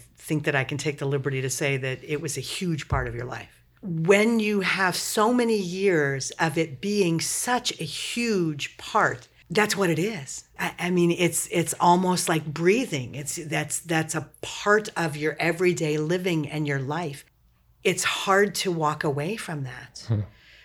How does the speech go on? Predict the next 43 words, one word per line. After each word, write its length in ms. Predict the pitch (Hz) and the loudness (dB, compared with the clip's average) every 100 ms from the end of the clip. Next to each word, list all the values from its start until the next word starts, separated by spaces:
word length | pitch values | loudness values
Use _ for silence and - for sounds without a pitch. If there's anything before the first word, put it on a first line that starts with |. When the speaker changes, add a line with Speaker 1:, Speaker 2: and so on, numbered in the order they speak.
| _ | _
Speaker 1:
It, 120 | 151 143 | -10 -8
it's 220 | 151 143 | -8 -4
like 200 | 151 139 | -4 -4
taking 480 | - 170 160 165 156 | -2 -2 -2 -4 -2
a 80 | 147 | -4
part 320 | - - 160 | -4 0 2
of 140 | 156 | 2
your 160 | 139 139 | 0 -4
heart 360 | - - 160 - - | -2 -2 -2 -4 -4
out 420 | 170 127 - - - - - _ _ | -4 -4 -12 -14 -18 -20 -20 _ _
and 120 | 156 151 | -10 -6
saying, 220 | 156 139 | -6 -4
"Okay, 300 | 123 156 - - | 0 0 0 -6
you 120 | 160 | -12
can 320 | 147 147 147 _ | -8 -10 -10 _
live 200 | - 156 | -4 -4
without 360 | 143 131 123 117 | -4 -8 -8 -10
this 200 | - - | -12 -10
now," 160 | - - - _ - | -10 -14 -18 _ -2
when 340 | 165 156 147 - | 2 2 0 -2
you 140 | 175 | 2
really 220 | 180 226 | 6 8
don't 160 | 180 160 | 6 2
want 180 | 175 226 | -2 -6
to. 160 | 143 160 _ _ _ | -10 -12 _ _ _
I 380 | - 160 170 165 | 2 4 4 2
really, 500 | 156 170 190 156 147 - | 0 2 4 4 2 -2
I 60 | 180 | 0
mean, 180 | 156 | 2
credit 380 | 156 - 185 151 | 2 4 4 4
God, 440 | 180 180 147 147 143 | 4 6 6 4 0
but 320 | 151 143 - | 2 0 -4
also 460 | - 151 147 156 143 | 0 0 2 0 0
he 240 | 117 180 | -2 -2
used 320 | 170 151 165 143 | 0 4 2 2
the 100 | 143 | -2
upper 220 | 143 131 | 0 -2
room 400 | 147 175 143 139 | -2 -2 -4 -4
in 120 | 139 | -2
my 140 | 139 | -2
life 320 | 131 127 131 - | 0 -2 -2 -4
so 280 | - 180 180 | 0 2 4
much 640 | 180 185 139 - - - | 2 2 -2 -6 -8 -12